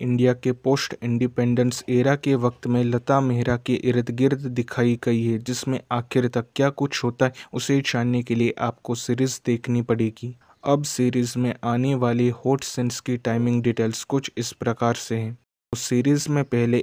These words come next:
एपिसोड वन में सहाना गोस्वामी का रिवीलिंग साड़ी ब्लाउज आउटफिट और उसके पॉम्पॉम को दबाने वाला सीन देखने को मिलता है, तो इसे मिस मत करना।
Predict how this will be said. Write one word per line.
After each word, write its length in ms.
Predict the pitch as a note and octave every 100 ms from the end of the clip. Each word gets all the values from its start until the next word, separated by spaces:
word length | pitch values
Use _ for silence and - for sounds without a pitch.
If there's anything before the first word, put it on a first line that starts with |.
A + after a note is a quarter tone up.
| -
एपिसोड 460 | A#2+ C#3 - C#3+
वन 220 | C3 B2
में 160 | A#2+ A#2+
सहाना 500 | - - A#2+ C3+ C#3+
गोस्वामी 600 | B2 B2+ B2 - A#2 B2
का 200 | B2 A#2+
रिवीलिंग 440 | A#2 B2 C#3 D3 C#3+
साड़ी 360 | - A#2 A#2
ब्लाउज 420 | B2 B2 B2 C3 -
आउटफिट 500 | B2+ B2+ B2 - A2 -
और 140 | C#3
उसके 380 | C3+ B2+ - -
पॉम्पॉम 560 | B2+ - A#2+ A#2+ D3 C#3+
को 160 | C#3+ C3+
दबाने 440 | B2 A#2 A#2+ B2
वाला 300 | A#2+ A#2+ A#2+
सीन 380 | A#2+ - B2 A#2+
देखने 400 | A#2 A2+ - A#2+
को 180 | A#2+ C#3+
मिलता 440 | C3+ A#2 A2+ A#2+
है, 80 | A2+ - - -
तो 80 |
इसे 280 | B2 - B2+
मिस 360 | A#2+ C3 - -
मत 260 | A2+ A#2
करना। 440 | - A2+ A2+ A2+